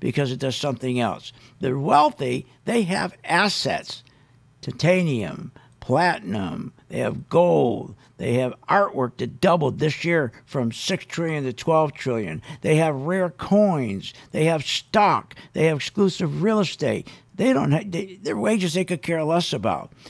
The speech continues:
So again, because they're not on wages and their incomes come from dividends and all these asset prices, they wanna see inflation going up.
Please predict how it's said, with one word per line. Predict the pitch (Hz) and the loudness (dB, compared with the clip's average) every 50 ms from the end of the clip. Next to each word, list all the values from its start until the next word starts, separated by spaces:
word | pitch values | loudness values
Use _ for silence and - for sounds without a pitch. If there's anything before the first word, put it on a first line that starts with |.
| - - - | -20 -16 -6
So | - - 180 175 151 147 - - - - _ - - | -2 0 0 0 0 -2 -6 -14 -20 -20 _ -8 -6
again, | 165 160 170 208 220 208 185 165 - - - _ - | -4 -2 0 2 2 2 2 0 -2 -6 -10 _ -8
because | - - - 175 170 139 | -6 -2 0 0 0 2
they're | - 196 220 226 | 0 0 0 0
not | 220 208 208 180 180 180 | -2 0 0 2 2 4
on | 180 175 170 160 | 2 2 2 2
wages | 160 175 202 214 208 170 160 170 170 156 - - - - - - | 2 2 2 2 2 0 0 -2 -4 -4 -6 -10 -18 -20 -12 -6
and | - 151 151 151 | -2 -2 0 2
their | 151 151 | 0 0
incomes | 208 226 226 202 - - 180 175 175 - | 0 2 0 0 2 2 0 0 0 0
come | - 180 170 147 | 0 0 0 0
from | - 151 135 123 | -2 -4 -4 -4
dividends | - - 190 185 175 180 180 175 170 160 135 | -2 0 0 2 2 2 0 0 0 0 0
and | 131 123 127 | 0 0 2
all | 135 156 160 | 2 4 4
these | 160 165 151 127 | 2 2 0 -2
asset | - - - 160 - - - 180 156 - | -2 0 0 2 2 2 0 -4 -4 -2
prices, | - 151 156 156 139 165 151 127 - - - - | 0 0 0 0 0 -2 -6 -8 -8 -14 -14 -8
they | - 143 156 135 | -4 -4 -2 -2
wanna | 120 120 147 170 156 151 139 | -2 0 0 2 0 0 -2
see | 127 - - 139 131 | -4 -4 -4 -2 -2
inflation | 127 120 110 - - 123 117 120 113 - 127 123 113 | -2 -4 -4 -6 -6 -4 -4 -4 -4 -4 -4 -4 -4
going | 98 113 113 113 113 110 | -2 -2 -2 -2 -2 -2
up. | 107 - - | -4 -6 -8